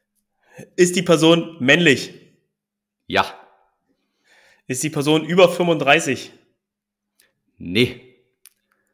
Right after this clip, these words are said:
Speaker 1: Ist die Person über fünfundzwanzig?
Speaker 2: Ja.
Speaker 1: Ist die Person deutsch?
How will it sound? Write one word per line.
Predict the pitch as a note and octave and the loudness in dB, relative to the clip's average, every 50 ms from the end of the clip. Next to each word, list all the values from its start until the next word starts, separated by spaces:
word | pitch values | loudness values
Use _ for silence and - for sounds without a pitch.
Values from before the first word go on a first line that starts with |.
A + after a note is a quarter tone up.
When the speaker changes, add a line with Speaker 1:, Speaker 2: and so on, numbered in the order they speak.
| _ | _
Speaker 1:
Ist | _ - - - | _ -20 -18 -16
die | A2+ | -12
Person | - B2+ B2 A#2+ C3 C3+ C#3 C#3 C#3 C#3 C#3 C3+ C3+ - - _ _ _ _ _ _ _ _ _ _ _ | -8 -8 -6 -4 0 0 2 2 2 0 -2 -2 -4 -8 -16 _ _ _ _ _ _ _ _ _ _ _
über | - C#3 C#3 D#3 D3 C#3 C3 | -6 -4 0 2 2 2 2
fünfundzwanzig? | - - D3 C#3+ C#3+ C3+ C3 - - C#3+ D3+ G3+ G3 D3 B2 - - - - _ _ _ _ _ _ _ _ _ _ _ _ _ _ _ _ _ _ _ _ _ - | 0 -4 -4 -4 -4 -4 -4 -4 -2 -2 -2 -2 -2 -4 -6 -6 -8 -18 -20 _ _ _ _ _ _ _ _ _ _ _ _ _ _ _ _ _ _ _ _ _ -12
Speaker 2:
Ja. | A#2+ G2 G#2 - - - - - _ _ _ _ _ _ _ _ _ _ _ _ _ _ _ _ _ _ - - _ _ _ _ _ _ _ _ - | -4 -4 -4 -4 -4 -10 -20 -20 _ _ _ _ _ _ _ _ _ _ _ _ _ _ _ _ _ _ -20 -20 _ _ _ _ _ _ _ _ -8
Speaker 1:
Ist | C3+ B2+ - - | -8 -8 -6 -8
die | C#3 | -10
Person | - - C3 A#2+ B2+ C3 C3 C3+ C#3 C3+ C3+ C3 C3 - - _ _ _ _ _ _ _ _ _ _ _ _ - | -6 -6 -6 -4 -2 0 2 2 2 2 0 -2 -4 -8 -14 _ _ _ _ _ _ _ _ _ _ _ _ -4
deutsch? | - C3+ D#3+ F#3 - - - - | 0 2 2 2 0 -2 -6 -8